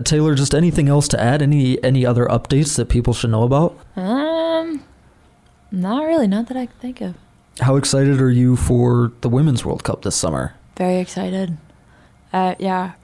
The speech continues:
Speaker 2: pumped to watch it. More soccer is always great. Yeah, and I think it's kinda cool to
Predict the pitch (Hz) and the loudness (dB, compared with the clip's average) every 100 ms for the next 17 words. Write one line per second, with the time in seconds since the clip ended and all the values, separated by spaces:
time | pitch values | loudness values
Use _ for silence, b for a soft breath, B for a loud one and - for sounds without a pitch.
0 | _ 202 202 190 185 185 185 185 190 - | _ -2 0 0 -2 -2 0 0 0 -4
1 | 196 190 190 190 185 185 185 196 196 185 | -4 -2 -2 -2 -4 -4 -6 -4 -4 -4
2 | 190 196 185 - B B B - 196 190 | -2 0 -2 -6 B B B -10 -4 -2
3 | 180 190 233 240 202 233 214 - 214 190 | -2 -2 0 0 -2 -2 -2 -2 -2 -2
4 | - 196 190 180 175 | 0 -2 0 0 0